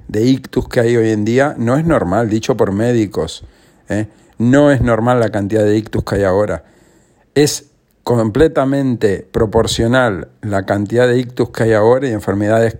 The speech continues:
cardíacas que está habiendo en gente que antes no tenía, no existía gente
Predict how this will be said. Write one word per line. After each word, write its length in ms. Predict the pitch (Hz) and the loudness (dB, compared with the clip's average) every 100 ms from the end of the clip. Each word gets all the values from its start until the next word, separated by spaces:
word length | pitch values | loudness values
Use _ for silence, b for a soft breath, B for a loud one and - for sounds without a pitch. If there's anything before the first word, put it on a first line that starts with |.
| - | -16
cardíacas 640 | - 101 104 117 113 104 | -4 -4 0 2 2 0
que 120 | - 107 | -6 -8
está 200 | - 101 | -2 0
habiendo 480 | 110 127 147 170 - | 2 0 2 0 0
en 120 | 113 | -4
gente 340 | - 110 104 | -2 -2 -2
que 100 | 92 | -2
antes 240 | 107 110 98 | -2 -2 -2
no 240 | 107 120 | -2 0
tenía, 560 | 113 151 120 139 151 226 | 0 0 2 0 -2 -4
no 120 | 101 | -2
existía 640 | 104 - 98 - - 131 | -2 -2 -6 -4 2 2
gente 440 | 110 110 113 104 | 2 -2 -2 -2